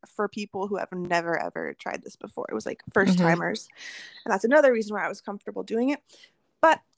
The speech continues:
Speaker 1: long story short, the class was so fun. Definitely, like, the most fun exercise class I've ever taken. There's no cardio, which automatically made it way more fun than
Speaker 2: Yeah,
Speaker 1: <laughs> other,
Speaker 2: ideal.
Speaker 1: other exercise classes.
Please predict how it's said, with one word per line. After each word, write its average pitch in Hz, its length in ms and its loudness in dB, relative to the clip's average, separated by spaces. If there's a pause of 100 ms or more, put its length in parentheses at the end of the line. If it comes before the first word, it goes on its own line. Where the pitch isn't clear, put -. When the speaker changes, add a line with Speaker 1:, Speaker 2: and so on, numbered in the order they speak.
(120)
Speaker 1:
long 285 240 2
story 453 280 2
short, - 440 -4 (440)
the 247 100 -6
class 277 400 -2
was 330 300 0 (300)
so 262 880 0
fun. 196 360 -8
Definitely, 349 520 -4
like, 226 300 -2
the 202 100 -8
most 196 340 -8
fun 196 400 -2
exercise 190 440 -6
class - 220 -6
I've - 100 -12
ever 202 160 -2
taken. 175 400 0 (240)
There's 208 200 6
no 226 200 8
cardio, 180 600 2
which - 320 -6 (300)
automatically 185 600 -2
made 165 220 -8
it 160 160 -6 (140)
way 170 220 0
more 170 180 -2
fun 165 320 0
than 170 200 8
Speaker 2:
Yeah, 160 80 6 (100)
Speaker 1:
<laughs> 180 100 6
other, 269 240 8
Speaker 2:
ideal. 311 160 4 (760)
Speaker 1:
other 233 340 0
exercise 226 500 -8
classes. 277 500 -12